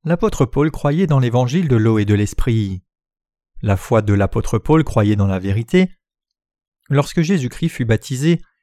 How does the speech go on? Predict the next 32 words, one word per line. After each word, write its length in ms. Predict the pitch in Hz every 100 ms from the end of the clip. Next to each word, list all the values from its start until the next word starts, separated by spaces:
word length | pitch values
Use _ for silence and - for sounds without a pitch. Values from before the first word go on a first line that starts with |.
| _
il 200 | 131 120
prit 220 | - 127
non 120 | 120 117
seulement 320 | 135 123 120
les 120 | 104
péchés 340 | 113 104 135
de 80 | 127
Paul, 440 | 135 - 165 165 - - _ _ -
mais 180 | 160
tous 240 | 156 - 220
les 120 | 156
péchés 340 | 139 131 196
de 80 | 143
la 140 | 113 107
race 240 | 120 -
humaine, 400 | 151 165 165 160 _ _ _ - -
et 140 | 165
Christ 400 | - 220 - 147
porta 380 | - 123 - 135
aussi 300 | 147 - 185
la 100 | 120
condamnation 680 | - 127 110 113 120 - 170
des 140 | 113
péchés 320 | - 135 -
de 120 | 175 139
l'humanité 580 | 139 143 143 139 208
en 120 | 185 151
étant 260 | 151 202
crucifié. 880 | - 139 - 120 - 123 110 98 92 _ _ _ _ _ _ _ -
Pour 160 | 101
nous 200 | 101 120
aussi, 360 | 104 - 151